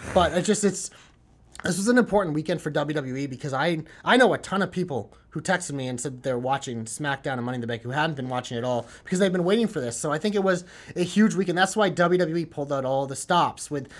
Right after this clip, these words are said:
they purposely moved Money in the Bank back a month. They made sure they had Edge back. They brought in Goldberg. They saved Keith Lee and Finn Balor's debuts to this. They even threw in a Karrion Kross debut. Like, they're,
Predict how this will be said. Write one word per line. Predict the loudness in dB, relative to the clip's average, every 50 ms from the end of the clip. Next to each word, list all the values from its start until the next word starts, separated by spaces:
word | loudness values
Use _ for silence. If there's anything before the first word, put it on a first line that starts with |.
| -12 -4
they | -2 -2 -2 -2
purposely | -4 -2 0 0 0 0 -2 -4 -4 -2
moved | -2 -2 -2 -2 -2
Money | -2 -2 -2 -2 -2
in | -2
the | -2
Bank | 0 0 0 -2 -4 -8 _ _ _
back | 0 2 2 2 2
a | 0
month. | -2 -2 -4 -4 -8 -14 -20 -20 -14 _
They | -4 -2 -2
made | -2 -2 -4 -4
sure | -4 -4 -4 -2
they | -2 -2
had | 0 2 2 2 2 0
Edge | -2 -6 -6 -6 -6
back. | -4 -4 -4 -4 -6 -12 -20 -20 -12 -6
They | -6 -4
brought | -2 2 4 4 4 4 4
in | 2 -2
Goldberg. | -4 -2 -2 -4 -2 -2 -4 -4 -4 -6 -10 -14 -8
They | -6 -4 -4
saved | -2 0 0 0 -2 -2 -6
Keith | -6 -6 -4 -4 -4
Lee | -4 -2 -2 0
and | -2 -2
Finn | -2 -2 -2
Balor's | 2 4 4 4 4 4 2 0
debuts | 0 -2 -2 -2 -2 -4 -4 -6 -6
to | -6 -6 -4
this. | -2 -2 -4 -4 -4 -2
They | -2 -2
even | 0 0 -2 -2
threw | -2 -2 0 0
in | -2
a | -4
Karrion | -4 -4 -4 -2 -2 -4 -2
Kross | 0 0 2 2 2 0 -2
debut. | -6 -6 -6 -4 -4 -4
Like, | -4 -2 0
they're, | 0 0 0